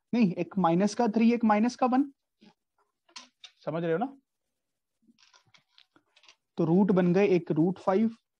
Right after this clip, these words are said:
एक minus root five, एक minus का थ्री, एक minus का one। Alpha, beta, gamma, delta। क्या समझ आ गया?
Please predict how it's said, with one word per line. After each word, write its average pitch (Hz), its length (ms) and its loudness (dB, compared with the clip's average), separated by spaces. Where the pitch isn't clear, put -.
एक 156 180 -4
minus 160 440 -2
root 190 200 -2
five, 202 320 0
एक 156 160 -4
minus 151 400 -2
का 196 160 -2
थ्री, 180 260 -2
एक 170 120 -4
minus 135 320 -6
का 139 120 -6
one। 131 240 -4
Alpha, 156 280 4
beta, 160 300 0
gamma, 151 300 0
delta। 131 360 -4
क्या 156 80 -2
समझ 156 280 0
आ 160 80 2
गया? 190 200 0